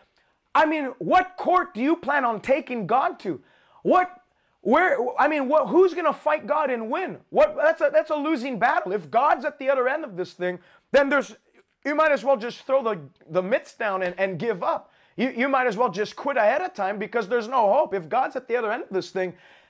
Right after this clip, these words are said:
I mean, you're fighting a losing battle. You're, you're, you're, you're walking an uphill battle. There,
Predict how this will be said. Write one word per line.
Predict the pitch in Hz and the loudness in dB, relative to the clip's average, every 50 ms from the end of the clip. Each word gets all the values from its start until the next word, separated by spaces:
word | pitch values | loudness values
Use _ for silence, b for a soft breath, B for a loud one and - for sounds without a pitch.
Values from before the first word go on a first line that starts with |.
| b | b
I | - - 226 | 0 0 2
mean, | 226 220 | 2 0
you're | 214 240 277 302 294 | 2 2 2 2 2
fighting | - - 302 302 269 262 240 214 | 0 2 2 2 2 2 2 0
a | 202 | 0
losing | 202 214 233 285 302 233 220 233 202 175 | 0 -2 -4 -4 -4 -6 -6 -8 -2 2
battle. | 202 233 285 311 - 180 | 2 2 2 2 -2 -4
You're, | 147 185 240 285 311 | -4 -2 -2 -2 -2
you're, | 233 220 269 330 277 220 | -2 -2 -2 -2 -2 -4
you're, | 202 240 302 349 277 - | -2 -2 -2 -2 -4 -4
you're | - 196 254 302 311 | -2 0 0 0 0
walking | 254 233 233 240 233 - 220 | 0 0 0 0 0 -2 -6
an | 220 214 214 | -4 -2 -2
uphill | 254 247 - 170 240 233 185 | -4 -4 -2 -2 -2 -2 0
battle. | 151 196 233 262 - - 170 | 2 2 2 2 0 -4 -6
There, | 147 208 254 - 175 - 285 254 | -4 -4 -6 -6 -4 -6 -6 -8